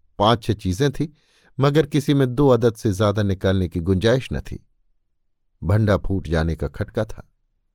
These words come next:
पंडित जी ने सोचा, "इतने से क्या होगा, केवल क्षुधा और प्रबल हो जाएगी, शेर के मुंह में खून लग जाएगा। गुनाह बेलज्जत है।" अपनी जगह पर आ बैठे,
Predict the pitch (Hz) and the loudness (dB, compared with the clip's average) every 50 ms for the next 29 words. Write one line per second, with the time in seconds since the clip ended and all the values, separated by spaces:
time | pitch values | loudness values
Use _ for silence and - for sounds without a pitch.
0 | _ _ _ _ _ _ _ _ _ - 101 92 90 92 80 90 95 92 85 - | _ _ _ _ _ _ _ _ _ -2 0 0 0 0 0 -2 -2 -2 -2 -2
1 | - 85 80 - 123 143 - - _ _ _ _ - - - 147 147 - 170 170 | -4 -6 -4 -6 -8 -8 -10 -16 _ _ _ _ -10 -4 -2 -2 0 2 2 0
2 | - - 165 - 180 180 151 98 82 71 - - - _ _ _ _ _ _ _ | 2 0 -2 0 0 0 0 0 -2 -4 -6 -10 -16 _ _ _ _ _ _ _
3 | _ _ - - 113 110 110 107 101 - - 113 107 104 127 131 110 104 110 110 | _ _ 0 2 4 4 4 4 2 0 -2 0 0 2 2 2 4 2 2 0
4 | 113 104 95 85 90 85 73 82 95 87 85 76 78 76 - _ _ _ _ _ | 0 -2 -2 0 0 0 -2 -2 -2 -2 -2 -2 -4 -6 -8 _ _ _ _ _
5 | _ _ _ _ _ _ _ - - 147 156 156 151 170 160 151 147 151 151 143 | _ _ _ _ _ _ _ -2 2 2 2 4 4 2 2 2 2 2 0 0
6 | 147 - - - - 170 170 151 101 78 73 - - 50 50 - _ _ _ _ | -2 -4 -4 0 0 2 2 2 0 -2 -2 -6 -10 -10 -12 -16 _ _ _ _
7 | _ _ _ _ _ _ _ _ _ _ _ _ _ - 98 113 113 113 101 80 | _ _ _ _ _ _ _ _ _ _ _ _ _ -2 0 2 4 4 2 0
8 | 71 - - - _ _ _ - 101 92 82 80 82 73 76 104 135 - - - | -2 -8 -16 -20 _ _ _ -4 -4 -2 0 0 -2 -2 -2 -4 -4 -4 -6 -12
9 | - - _ _ _ _ _ _ _ _ _ _ - - - - - 131 135 160 | -14 -16 _ _ _ _ _ _ _ _ _ _ -20 -20 -4 0 0 0 2 2
10 | 160 143 143 135 123 143 139 - 135 127 123 131 139 127 92 76 - - - - | 2 4 2 2 2 2 2 2 4 4 4 4 4 2 0 0 -2 -6 -12 -14